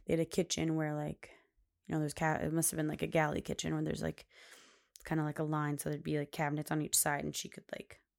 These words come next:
raise herself off of it, and she would do, like, spins or something like that, you know, like, off the ground, their arms. And my mom says she, like,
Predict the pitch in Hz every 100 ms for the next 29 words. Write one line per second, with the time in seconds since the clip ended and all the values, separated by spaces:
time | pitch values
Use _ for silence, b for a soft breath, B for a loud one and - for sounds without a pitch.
0 | _ - 175 175 175 170 151 170 - -
1 | 151 165 151 151 151 156 160 160 156 151
2 | - - - B B B - - 160 156
3 | 170 170 170 185 190 190 196 247 247 277
4 | 240 220 185 - 151 170 175 160 180 -
5 | - _ - - - - 170 170 160 156
6 | B B B B 180 170 175 165 165 -
7 | 165 - - - -